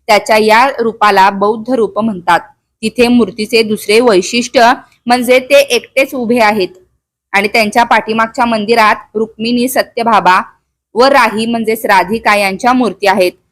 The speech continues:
भगवंतांना सदैव भक्तांची व त्यांच्या भक्तीची ओढ लागलेली असते, म्हणूनच ते भक्तांसाठी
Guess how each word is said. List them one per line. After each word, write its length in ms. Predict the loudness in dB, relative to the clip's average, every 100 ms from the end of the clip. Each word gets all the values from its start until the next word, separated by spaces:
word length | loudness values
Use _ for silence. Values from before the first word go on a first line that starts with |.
| _ -2
भगवंतांना 760 | 0 2 0 2 2 2 2 0
सदैव 460 | -2 -2 0 0
भक्तांची 720 | 0 -2 -2 -2 -2 -2 0
व 120 | 2 2
त्यांच्या 400 | 2 0 0 0
भक्तीची 480 | -2 -4 -10 -6
ओढ 280 | 0 2 2
लागलेली 460 | 2 0 0 0 0
असते, 260 | -2 -2
म्हणूनच 440 | -2 -2 0 -2 0
ते 120 | 0
भक्तांसाठी 800 | -2 -2 -2 -2 0 -2 -2